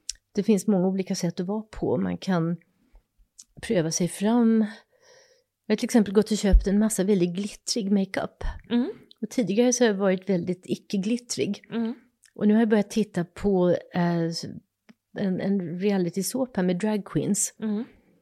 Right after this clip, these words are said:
Speaker 1: Och de är ju superglittriga. Så
Speaker 2: Mm.
Speaker 1: jag tänker, "Vad fan, jag kanske kan också ha glitter." Så nu har jag eyeliner med glitter och jag har ögonskugga
Speaker 2: Mm.
Speaker 1: med glitter och jag har läppstift med glitter.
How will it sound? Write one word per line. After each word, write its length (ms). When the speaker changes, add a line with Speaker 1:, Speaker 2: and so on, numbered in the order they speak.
Speaker 1:
Och 60
de 120
är 40
ju 140
superglittriga. 760
Så 60
Speaker 2:
Mm. 120
Speaker 1:
jag 60
tänker, 160
"Vad 100
fan, 60
jag 80
kanske 400
kan 200
också 280
ha 60
glitter." 400
Så 140
nu 80
har 160
jag 240
eyeliner 400
med 160
glitter 560
och 160
jag 80
har 60
ögonskugga 460
Speaker 2:
Mm. 60
Speaker 1:
med 160
glitter 400
och 60
jag 40
har 60
läppstift 500
med 120
glitter. 420